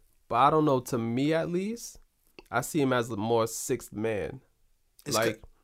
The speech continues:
Speaker 1: like, you bring him off the bench,
Speaker 2: Mm-hmm.
Speaker 1: and he'll get you buckets, like, immediately. Like, I see him more as that type of player. I'm not convinced yet that he's a starting point guard. Like, I would, I would, like, I, I still would rather get another point guard that I think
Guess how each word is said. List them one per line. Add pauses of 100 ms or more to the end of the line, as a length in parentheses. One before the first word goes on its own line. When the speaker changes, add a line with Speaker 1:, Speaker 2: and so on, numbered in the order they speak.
Speaker 1:
like,
you
bring
him
off
the
bench,
Speaker 2:
Mm-hmm.
Speaker 1:
and
he'll (140)
get
you
buckets,
like,
immediately. (400)
Like,
I
see
him
more
as
that
type
of
player. (480)
I'm
not
convinced
yet
that
he's
a
starting
point
guard. (500)
Like,
I
would,
I
would,
like,
I,
I
still
would
rather
get
another
point
guard
that
I
think